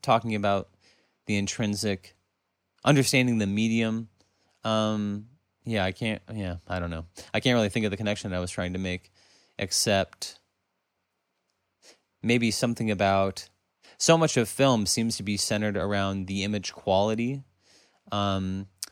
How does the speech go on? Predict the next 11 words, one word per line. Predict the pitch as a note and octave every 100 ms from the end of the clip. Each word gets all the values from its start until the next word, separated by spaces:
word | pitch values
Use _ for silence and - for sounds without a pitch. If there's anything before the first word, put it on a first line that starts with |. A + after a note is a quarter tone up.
| _
whereas | - B2+ B2 B2+
I | A#2
think | - D#3
when | C3
you're | A#2
actually | G2 C#3 - D#3+
watching | A2+ A#2 B2 A#2+
a |
really | G#2 A2 G#2
good | G2+ F#2+
movie, | G#2+ A#2 F#2+ F2 G2